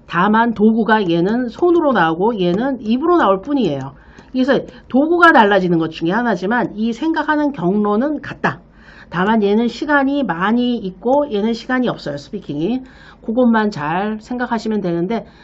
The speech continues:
어, 그러니까 암기하지 않고 쓰는 거를 라이팅 중심으로 많이 쓰고 난 다음에 그 뼈대를 그대로 스피킹으로 연습하는 거, 예, 정말 매력적인 것 중에 하나죠. 예.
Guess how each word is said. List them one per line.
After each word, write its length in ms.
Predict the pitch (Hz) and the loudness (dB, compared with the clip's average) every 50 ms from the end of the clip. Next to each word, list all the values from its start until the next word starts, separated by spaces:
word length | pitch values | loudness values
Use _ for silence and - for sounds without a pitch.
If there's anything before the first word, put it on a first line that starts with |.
| - - | -20 -16
어, 40 | - | -8
그러니까 640 | 202 208 214 214 - 247 240 233 208 190 185 - - | -4 -4 -2 -2 0 2 2 2 2 0 -2 -6 -6
암기하지 680 | - 220 226 277 302 302 330 294 262 240 285 277 294 | -2 0 2 2 4 4 2 2 2 0 0 2 2
않고 300 | 262 214 208 208 - 254 | 2 2 2 0 0 -2
쓰는 380 | 247 247 262 269 294 294 285 269 | -2 -2 -2 -2 0 0 0 0
거를 300 | 226 214 233 277 247 160 165 | 0 0 2 0 0 0 0
라이팅 420 | 185 202 240 285 277 285 302 285 233 | 0 2 2 0 0 0 0 0 2
중심으로 760 | 240 233 220 226 233 214 214 220 247 269 208 143 - - - | 2 0 0 0 0 0 0 0 0 0 0 -2 -2 -6 -12
많이 400 | - - - - 226 247 262 254 | -14 -12 -10 -6 0 2 2 2
쓰고 300 | - - - 294 269 285 | 2 -2 -6 -4 -2 0
난 220 | 254 208 180 180 175 | 2 2 2 2 0
다음에 360 | 175 165 170 214 247 254 - - - - - - - - - | 0 0 0 -2 -4 -6 -8 -12 -20 -20 -20 -20 -20 -20 -12
그 300 | - - 240 277 294 285 - | -2 0 2 2 2 2 0
뼈대를 560 | 294 294 311 - 320 294 285 320 349 349 339 | -2 -2 0 2 2 2 2 2 0 -4 -4
그대로 400 | - 233 196 233 247 269 285 285 | -2 0 2 4 4 4 4 2
스피킹으로 540 | 285 - - 349 320 - 320 262 240 202 185 | -2 -4 -4 -4 -2 0 0 0 0 0 0
연습하는 540 | 165 160 156 160 160 156 147 139 143 143 135 | 0 0 -2 -2 -4 -6 -8 -8 -8 -10 -8
거, 360 | 180 190 240 277 294 285 254 - | -6 -4 -4 -4 -4 -6 -8 -12
예, 200 | 143 139 147 - - | -16 -16 -16 -18 -20
정말 360 | - - 185 208 247 277 277 | -14 -10 -8 -6 -6 -4 -4
매력적인 460 | 214 170 160 170 165 165 165 151 151 | -4 -4 -4 -6 -8 -10 -12 -12 -10
것 120 | 143 135 131 | -10 -12 -12
중에 160 | - 131 147 | -14 -12 -12
하나죠. 360 | 175 202 220 196 156 147 143 151 190 233 254 247 | -10 -8 -8 -8 -8 -8 -8 -8 -8 -8 -8 -8
예. 160 | 175 160 151 | -12 -14 -14